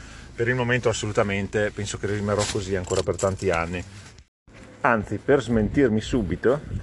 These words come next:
eh, quindi <laughs> vedete, eh, devo dire una cosa, ho fatto una piccola aggiunta di, eh, obbligazionario, eh, di indicizzato all'inflazione.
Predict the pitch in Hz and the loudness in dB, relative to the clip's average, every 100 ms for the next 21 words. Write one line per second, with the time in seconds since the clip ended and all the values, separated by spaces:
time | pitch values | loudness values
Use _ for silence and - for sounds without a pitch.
0 | 95 85 - 127 131 104 113 101 - 92 | -6 -6 0 0 2 0 2 0 0 -2
1 | - - - - - - 110 92 80 - | -2 -12 -18 -18 -16 0 4 4 2 -4
2 | - - - - 113 120 139 127 127 120 | -20 -20 -20 -8 -2 0 2 4 4 4
3 | 101 101 131 117 - 95 - - 117 117 | 2 2 2 2 0 -4 -2 4 4 4
4 | 123 120 113 143 156 - - - _ - | 2 -2 2 2 2 -10 -20 -20 _ -20
5 | - - - 104 117 131 - 107 104 92 | -20 -14 -8 0 2 4 4 6 6 6
6 | 85 85 76 113 117 117 123 - 127 110 | 4 0 -2 -2 2 4 4 2 2 2
7 | 104 104 107 107 107 - 104 101 90 98 | 2 4 6 6 4 0 -4 -2 -2 -6
8 | 92 - - - - - - - 113 107 | -8 -14 -20 -20 -20 -20 -20 -14 -6 -4
9 | 95 - - - - - _ - - - | -4 -8 -20 -20 -20 -20 _ -20 -6 2
10 | 120 117 127 110 101 110 101 95 98 - | 2 4 4 6 6 4 0 -2 -2 -2
11 | 87 85 | -4 -4